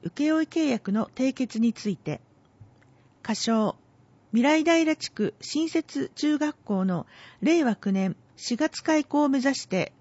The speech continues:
工事が進められます。工事名、ゼロ六ハイフンゼロ八国学。仮称、未来平地区新設中学校建設工事。工事概要、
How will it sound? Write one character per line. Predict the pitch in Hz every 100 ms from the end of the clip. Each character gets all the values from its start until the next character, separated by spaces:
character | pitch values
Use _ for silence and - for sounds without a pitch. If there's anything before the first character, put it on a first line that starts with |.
| -
工 | 302
事 | 247 220
が | 269
進 | - 202 208
め | 196
ら | 180
れ | 165
ま | 170
す。 | - - _ _ _ _ _ _ _ _ _ _ _ _ _ _ _ _ _ _ - - _ _ _ -
工 | 320 339
事 | 330
名、 | 294 208 180 - _ _ _ _ _ _ _ -
ゼ | - 254
ロ | 320
六 | 339 339 226 -
ハ | - 269
イ | 247
フ | -
ン | 190 170 _ -
ゼ | 226
ロ | 254
八 | 285 262 - - -
国 | - 196 233
学。 | 185 - 147 - _ _ _ _ _
仮 | - 226
称、 | - 254 247 - _ _
未 | 208 240
来 | 302 311
平 | 302 294 294
地 | -
区 | - 156 - _
新 | - 277 311
設 | 320 - -
中 | - 302
学 | 277 294 _
校 | 190 170 -
建 | - 262
設 | 254 240 -
工 | 226 180
事。 | - - _ _ _ _ _ _ _ _ _ -
工 | - 233
事 | 294
概 | 285 269 190
要、 | 180 170